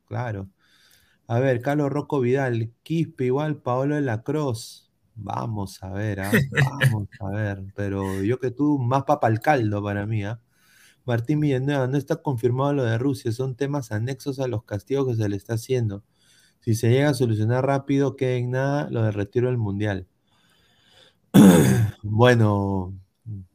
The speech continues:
Speaker 1: acá en Estados Unidos están diciendo de que ya es. Acá E S P N está confirmando la noticia. No sé si allá es otra cosa. Evaristo, "Pero el futbolista va a acabar hecho mierda, pues, señor".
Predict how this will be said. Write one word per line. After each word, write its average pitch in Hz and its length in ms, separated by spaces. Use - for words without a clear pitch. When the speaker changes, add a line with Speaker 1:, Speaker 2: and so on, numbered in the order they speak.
Speaker 1:
acá 113 260
en 151 80
Estados 139 420
Unidos 135 220
están 113 200
diciendo 113 320
de 110 140
que 95 140
ya 92 200
es. 113 440
Acá 110 520
E 107 120
S 117 160
P 110 180
N 123 120
está 110 240
confirmando 110 720
la 104 140
noticia. 92 540
No 101 240
sé 117 260
si 104 340
allá 101 520
es - 140
otra 95 200
cosa. - 360
Evaristo, 113 600
"Pero 110 160
el 107 60
futbolista 117 560
va 123 60
a - 20
acabar 123 380
hecho 123 240
mierda, 110 480
pues, 107 160
señor". 101 440